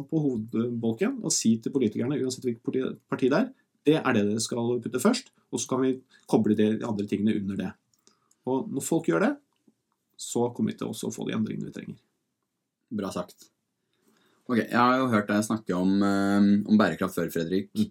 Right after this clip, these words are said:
Speaker 2: og er det noe som irriterer deg med hvordan bærekraft fremstilles på?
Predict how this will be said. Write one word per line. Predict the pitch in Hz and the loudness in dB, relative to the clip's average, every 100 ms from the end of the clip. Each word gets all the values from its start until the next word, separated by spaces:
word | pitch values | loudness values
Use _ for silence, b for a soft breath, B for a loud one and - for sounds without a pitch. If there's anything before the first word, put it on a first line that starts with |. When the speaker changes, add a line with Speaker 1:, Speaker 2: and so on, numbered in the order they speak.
| _ | _
Speaker 2:
og | 98 92 98 104 - _ _ _ _ - | 0 2 2 2 -4 _ _ _ _ -2
er | 107 | 4
det | 120 | 6
noe | 110 | 4
som | 110 | 2
irriterer | 85 104 - 87 80 85 | 2 0 0 -2 -2 -2
deg | 87 95 98 | 0 -2 -2
med | 101 98 | -4 -2
hvordan | 90 92 98 | -2 0 0
bærekraft | 90 - 90 87 - - | 0 -2 -6 -6 -8 -6
fremstilles | 95 90 90 87 | -6 -4 -6 -4
på? | - | -4